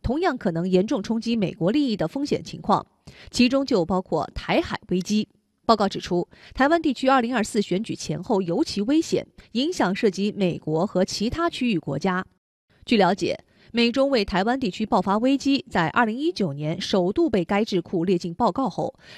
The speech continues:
连续两年被归类在第二级风险。二零二一年一月起，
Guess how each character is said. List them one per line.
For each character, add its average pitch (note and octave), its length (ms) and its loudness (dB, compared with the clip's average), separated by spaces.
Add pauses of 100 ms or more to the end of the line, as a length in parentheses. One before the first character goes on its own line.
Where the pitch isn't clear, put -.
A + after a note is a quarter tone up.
连 A#3+ 200 4
续 D4+ 140 2
两 D3+ 320 0
年 D#3 200 -4
被 A#3 140 4
归 F#3+ 180 2
类 F#3+ 140 2
在 D#3 220 -2
第 C#4+ 200 -2
二 D#4+ 160 0
级 D#3 140 -6
风 G3 160 -2
险。 - 240 -4 (540)
二 A#3 100 6
零 A3+ 140 2
二 G#3 100 2
一 A#3+ 100 -4
年 G3+ 220 -4
一 C#4 80 -4
月 C#4 140 0
起， - 340 -8